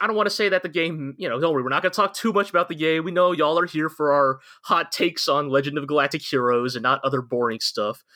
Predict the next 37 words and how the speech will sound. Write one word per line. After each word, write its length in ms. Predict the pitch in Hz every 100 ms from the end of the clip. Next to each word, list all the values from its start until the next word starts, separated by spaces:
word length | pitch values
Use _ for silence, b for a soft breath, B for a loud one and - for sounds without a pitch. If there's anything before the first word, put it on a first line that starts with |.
| b b
But, 120 | 139 -
you 120 | 160
know, 100 | 113
we'll 120 | 131 143
just 200 | 143 -
say 180 | 143
that, 240 | 139 135 131
you 80 | 156
know, 100 | 156
maybe 180 | 160
while 160 | 156 156
this 180 | 160 -
new 100 | 160
Fire 240 | - 156
Emblem 200 | 156 156
doesn't 240 | 156 156 -
quite 480 | - 233 247 226
match 380 | 139 139 151 -
up 160 | 135 131
to, 280 | - 127 120
uh, 200 | 117 117 B B B B - 156
Galactic 400 | 165 170 170 156 -
Heroes' 460 | 165 160 147 135
writing 340 | 135 139 131 117
pedigree, 580 | - 120 117 117 117 117
that 200 | 131 139
there 140 | 190
are 240 | 196 220 214
some, 320 | - 214 208
uh, 220 | 208 208 b b b b _ _
fun, 560 | - - 175 190 190 175
if 160 | 170
purely 340 | - 185 180 175
coincidental, 680 | - 170 151 139 143 139
parallels 760 | 135 156 139 120 113 110 107 -
between, 500 | - - - 117 113
uh, 280 | 110 107